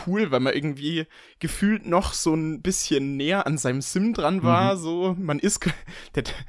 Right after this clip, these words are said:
Speaker 1: dein Daumen ist quasi der Sim, beziehungsweise die Bewegung zumindest. Und ja, es ist eigentlich ein Feature, was es irgendwie, was ein bisschen schade ist, dass sie das in den neueren Teilen nicht mehr so gelöst haben eigentlich.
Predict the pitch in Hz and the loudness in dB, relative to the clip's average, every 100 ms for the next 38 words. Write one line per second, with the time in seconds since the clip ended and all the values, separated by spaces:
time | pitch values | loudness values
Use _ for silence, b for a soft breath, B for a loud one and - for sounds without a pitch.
0 | B - 139 156 147 139 214 202 208 - | B 0 2 4 6 8 8 6 0 -4
1 | - 151 170 151 156 - 160 180 131 151 | 2 4 4 2 2 2 0 0 -2 -4
2 | 151 139 135 131 131 143 B B - 139 | -2 0 2 2 2 0 B B -10 -6
3 | 131 127 160 165 160 156 156 151 160 175 | -2 2 2 4 2 0 0 0 0 -2
4 | - B B B B _ 135 135 135 - | -4 B B B B _ -2 -2 -4 -8
5 | - - _ 147 196 147 - 143 147 - | -12 -16 _ -12 -8 -8 -8 -8 -8 -12
6 | - 160 233 294 - 196 - 214 - 214 | 0 2 4 4 2 0 -2 2 4 4
7 | 175 - - - - 160 190 208 214 208 | 2 -2 -4 -6 -4 -2 -2 -4 -4 -4
8 | - 160 160 160 196 349 381 - 233 190 | -6 -6 -6 -4 -4 -2 2 4 4 4
9 | - 139 143 147 151 151 139 131 135 170 | 0 -2 -2 -2 -2 -2 0 2 4 2
10 | 139 - 123 123 190 349 220 117 110 107 | 0 -2 -2 -2 -2 0 0 0 -4 -4
11 | 110 - - 107 107 92 104 113 110 123 | -4 -6 -4 -4 -4 -4 -4 -4 -6 -10
12 | - | -12